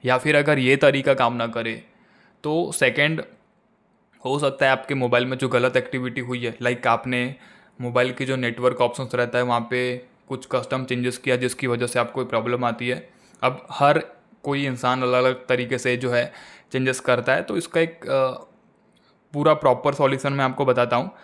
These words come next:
आपको मोबाइल में एडिशनल सेटिंग्स पे जाना है, then आपको स्क्रॉल डाउन करके बैकअप and रीसेट पे क्लिक करना होगा, रीसेट फ़ोन पे क्लिक करें। Then जो सेकंड या फिर फर्स्ट,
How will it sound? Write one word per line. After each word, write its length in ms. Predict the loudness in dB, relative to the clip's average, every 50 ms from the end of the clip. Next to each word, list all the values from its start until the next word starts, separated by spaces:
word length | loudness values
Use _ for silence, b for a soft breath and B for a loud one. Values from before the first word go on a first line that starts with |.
| B B B B B
आपको 280 | 0 0 0 0 -2 -2
मोबाइल 320 | 0 2 4 4 4 4
में 200 | 4 0 -2 -2
एडिशनल 560 | 0 0 0 0 0 -4 -4 -2 -2 -2 -2 0
सेटिंग्स 380 | 0 0 0 0 0 -4 -2
पे 100 | -4 -2
जाना 240 | 0 0 0 0 0
है, 260 | -2 -4 -6 -8 -12 -18 _ _ _ _ _ _ -8 -4
then 140 | 0 0
आपको 260 | 0 0 0 -2 -4 -4
स्क्रॉल 300 | -2 0 0 2 4 4
डाउन 220 | 4 2 2 0
करके 280 | -2 -2 -2 0 -2 0
बैकअप 460 | 0 0 2 2 2 2 2 2 -2
and 200 | -2 0 2 2
रीसेट 340 | 2 2 0 -2 -2 -2 0
पे 100 | 0 0
क्लिक 240 | 0 -2 -4 -2
करना 240 | -2 -2 0 0 0
होगा, 400 | 0 0 0 0 0 -2 -2 -4 -10 _ _ _ _ -6
रीसेट 300 | -6 -2 -2 -2 -4 -2
फ़ोन 220 | -2 -2 -2 0
पे 120 | 0 0 0
क्लिक 240 | 0 -2 -4 0
करें। 300 | 0 2 2 2 -2 -6 -10 _ _ B B B B B B B B B B B B B 0
Then 160 | 0 2 4
जो 120 | 4 2 4
सेकंड 540 | 4 2 2 4 4 4 4 2 2 -2 -4 -2 0
या 160 | 2 2 2
फिर 180 | 2 0 -2
फर्स्ट, 300 | 2 2 2 2 2 0